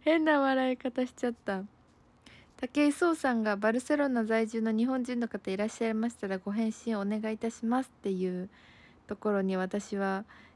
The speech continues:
「今帰国中なんですけど、普段バルセロナなのでお手伝い、お手伝いできることがあるかもしれません」って送ったら、「特になんか飯でも食える人いたら呼ぼうかと」って <laughs> 返事が来た。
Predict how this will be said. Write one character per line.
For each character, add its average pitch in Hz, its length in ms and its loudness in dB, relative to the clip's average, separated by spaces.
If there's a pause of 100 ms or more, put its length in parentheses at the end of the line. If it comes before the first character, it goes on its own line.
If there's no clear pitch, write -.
「今 240 200 2
帰 - 120 -8
国 240 260 -4
中 247 160 0
な 254 160 2
ん 233 60 2
で 220 100 2
す - 80 -16
け - 60 -20
ど、 220 120 -2
普 233 80 0
段 233 220 2
バ 214 80 0
ル 214 80 -6
セ 247 120 -2
ロ 233 120 2
ナ 214 120 0
な 202 140 0
の 190 160 -2
で 196 120 0
お - 80 -4
手 233 100 -2
伝 220 380 -4
い、 - 60 -6
お 214 60 -6
手 247 140 0
伝 226 220 -2
い - 20 -4
で 202 100 -4
き 214 100 -4
る 214 80 -2
こ 233 140 -4
と 220 120 -4
が 190 100 -2
あ 190 60 0
る 214 100 -4
か - 80 -4
も 208 100 0
し 208 140 -6
れ 208 80 -2
ま 202 140 0
せ 247 180 -2
ん」 - 20 -6
っ 240 40 -8
て 196 120 -4
送 190 180 -4
っ - 20 -10
た 180 180 -8
ら、 - 140 -8 (340)
「特 339 240 2
に 262 260 0
な 262 120 2
ん 285 40 -2
か 277 120 2
飯 262 300 0
で 320 100 0
も 262 100 0
食 240 180 0
え 233 60 6
る 247 100 2
人 269 240 -2
い 233 80 0
た 247 160 -2
ら 214 80 0
呼 202 120 -2
ぼ 294 160 0
う 311 40 -2
か - 160 0
と」 - 180 -6
っ - 40 -12
て - 200 -4 (540)
<laughs> - 800 -14
返 294 160 2
事 269 200 2
が 247 160 -2
来 - 140 -16
た。 - 120 -20